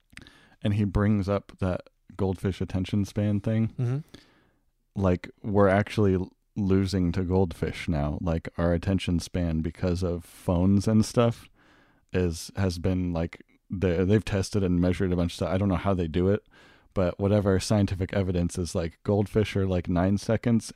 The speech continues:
Speaker 1: and because of, uh, the smartphone, we are now at eight seconds. <laughs> So, and I,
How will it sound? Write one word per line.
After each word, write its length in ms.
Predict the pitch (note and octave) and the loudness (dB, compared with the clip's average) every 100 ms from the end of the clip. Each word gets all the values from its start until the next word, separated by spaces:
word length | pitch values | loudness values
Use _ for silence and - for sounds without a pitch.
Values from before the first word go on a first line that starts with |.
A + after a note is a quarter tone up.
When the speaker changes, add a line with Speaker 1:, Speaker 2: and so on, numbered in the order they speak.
| - | -6
Speaker 1:
and 100 | F2 | -4
because 320 | E2+ - F2 | -2 -2 0
of, 320 | F#2 F2+ F2 - - | 0 -2 -6 -12 -2
uh, 180 | F#2 F2+ | 0 0
the 140 | F2+ | -2
smartphone, 800 | F2 A2+ G2+ G#2+ - A#2+ B2+ C3 | 0 4 4 2 4 6 8 6
we 100 | G#2 | 4
are 140 | F2+ | 4
now 220 | F#2 G2 | 4 6
at 100 | F#2 - | 4 0
eight 200 | F2+ A2+ | 0 0
seconds. 560 | - D3 - E3+ F3+ - G4+ | 2 0 8 8 8 4 4
<laughs> 60 | - G#4 F#4 - G4+ - | 6 4 0 0 -4 -2
So, 580 | G4 D#4+ - C#4+ D#3 - - B4+ - - A#4 - - B4+ _ - - _ - | 2 8 12 12 12 8 0 -14 -14 -14 -16 -16 -18 -20 _ -20 -20 _ 4
and 140 | C3 | 8
I, 160 | C3 | 8